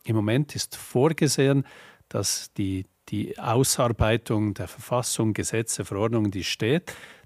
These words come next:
das geht jetzt im Moment intern in die Vernehmlassung und in die, dann in die Ämterkonsultation. Und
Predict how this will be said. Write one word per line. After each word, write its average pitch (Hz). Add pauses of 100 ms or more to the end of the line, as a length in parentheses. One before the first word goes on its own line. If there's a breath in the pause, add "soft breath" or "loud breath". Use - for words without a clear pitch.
(120)
das -
geht -
jetzt -
im 98
Moment 92
intern 98
in 92
die 95
Vernehmlassung 120 (180)
und 98
in 95
die, 92
dann 98
in 92
die 92
Ämterkonsultation. 110 (460 loud breath)
Und -